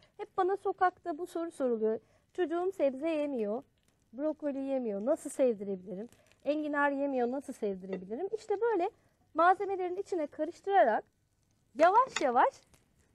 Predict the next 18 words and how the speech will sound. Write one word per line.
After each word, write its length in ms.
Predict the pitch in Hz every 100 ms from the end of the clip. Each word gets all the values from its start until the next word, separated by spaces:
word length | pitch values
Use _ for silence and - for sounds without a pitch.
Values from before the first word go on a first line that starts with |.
| _
sevdirmeniz 680 | - 302 262 285 294 359 330
daha 200 | 302 320
mantıklı. 580 | 285 233 220 240 240 247 - - -
Yani 320 | 330 339 294
birdenbire 580 | 339 349 403 349 311 359 - _
brokoliyi 560 | 262 339 349 349 339 349
haşlayıp 480 | 330 330 - 320 -
önüne 280 | 311 339 330
koyup 260 | - 302 - -
"Al 160 | 339 330
evladım, 580 | 262 247 247 247 269
bu 80 | 285
sana 280 | 330 320 277
çok 220 | - 349
faydalı, 520 | - 302 247 240 233
bunu 200 | 240 330
ye." 480 | 320 302 349 277 233
dediğinizde 600 | 285 294 359 349 339 370